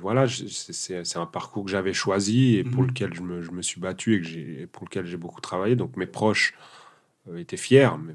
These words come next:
Speaker 2: Ah.
Speaker 1: mais, mais, mais finalement pas surpris parce qu'ils m'ont vu, euh, évoluer toutes ces années.
Speaker 2: Ah, ils te connaissent.
Speaker 1: Ouais.
Speaker 2: Mhm.
Speaker 1: Mais, euh,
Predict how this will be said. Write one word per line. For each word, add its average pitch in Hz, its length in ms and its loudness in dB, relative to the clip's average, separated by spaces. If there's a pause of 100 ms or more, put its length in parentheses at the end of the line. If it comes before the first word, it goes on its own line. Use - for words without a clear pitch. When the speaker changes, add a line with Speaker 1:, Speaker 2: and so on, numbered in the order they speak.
(120)
Speaker 2:
Ah. 120 160 -10
Speaker 1:
mais, 80 240 -12
mais, - 200 -12 (160)
mais 80 260 -16 (260)
finalement 87 360 -6
pas 85 160 -8
surpris - 460 -2
parce - 140 -12
qu'ils - 140 -10
m'ont 80 160 -8
vu, 85 300 -10
euh, 80 140 -12 (120)
évoluer 85 380 -8
toutes - 160 -12
ces 85 180 -8
années. 101 280 -4 (180)
Speaker 2:
Ah, 131 80 -6
ils 127 80 -6
te - 80 -12
connaissent. 131 460 -2 (160)
Speaker 1:
Ouais. 87 160 -4
Speaker 2:
Mhm. 127 180 -10
Speaker 1:
Mais, 95 260 -2
euh, 82 920 -2